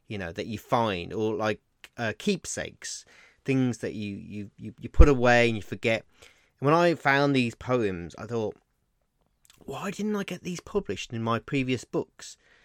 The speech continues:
my previous poetry collections?" Whether it's, it was in The Eternal Boy or The Dreamer in the Dream, or within The Rambler, or Poet of the Multiverse, uh, or my one, you know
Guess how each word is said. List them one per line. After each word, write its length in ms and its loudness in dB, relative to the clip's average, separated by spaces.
my 120 -4
previous 400 0
poetry 340 -2
collections?" 560 -8
Whether 160 0
it's, 240 -8
it 160 0
was 140 -4
in 340 -4
The 120 0
Eternal 420 4
Boy 540 6
or 220 0
The 120 -8
Dreamer 380 2
in 120 0
the 80 0
Dream, 680 2
or 360 4
within 320 -2
The 80 -4
Rambler, 960 2
or 560 -6
Poet 300 2
of 120 -8
the 80 -8
Multiverse, 1040 0
uh, 420 2
or 320 2
my 240 2
one, 200 -2
you 80 -4
know 280 -4